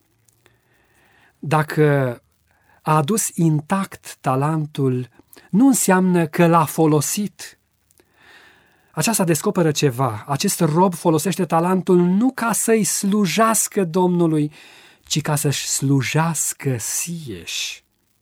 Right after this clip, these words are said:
Și atunci, când te preocupi doar de tine și când trăiești egoist, nu poți decât, în final, să auzi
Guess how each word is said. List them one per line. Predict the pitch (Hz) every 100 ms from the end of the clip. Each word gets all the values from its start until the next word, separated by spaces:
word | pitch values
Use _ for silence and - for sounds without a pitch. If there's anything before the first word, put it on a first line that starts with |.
| _ _ _ _ _ _ _ _ _ _ _ _ _
Și | - 147
atunci, | 131 - 156 185 196 - - - _ _ -
când | 170 170 151
te | 185
preocupi | 170 175 165 220 147
doar | 156 220 226
de | 220
tine | 220 180 139 120 104 - - -
și | 196
când | 233 220
trăiești | - 208 226 233 - _ _ _ _ _ _
egoist, | 220 220 180 202 196 151 - - _ _ _ _ -
nu | 139 175 -
poți | 160 160 165 - 131
decât, | 143 - 147 - - - _
în | 196 208
final, | - 175 156 143 131 120 - -
să | - 151
auzi | 139 147 139 107 -